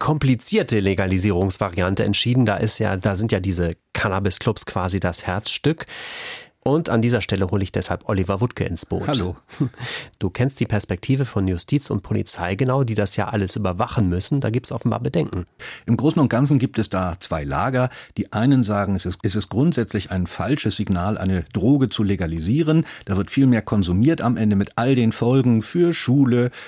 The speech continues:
Speaker 2: für Verkehrssicherheit, für Leistungsfähigkeit im Beruf beispielsweise. Und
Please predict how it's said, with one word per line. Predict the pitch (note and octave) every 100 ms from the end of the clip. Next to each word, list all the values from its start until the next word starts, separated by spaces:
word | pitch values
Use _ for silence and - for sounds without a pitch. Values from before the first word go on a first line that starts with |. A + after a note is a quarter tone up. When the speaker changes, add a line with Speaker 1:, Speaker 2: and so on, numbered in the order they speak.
| -
Speaker 2:
für | - C#3+ C#3
Verkehrssicherheit, | C#3 - A2 G#2 A2 G#2 F#2 G2 G2
für | - - D3 C3+
Leistungsfähigkeit | B2 F2+ A2+ - A#2+ - A#2 - A2
im | A2+
Beruf | G#2+ A#2+ A#2
beispielsweise. | - E2+ - F2+ - F#2+ A2
Und | - A3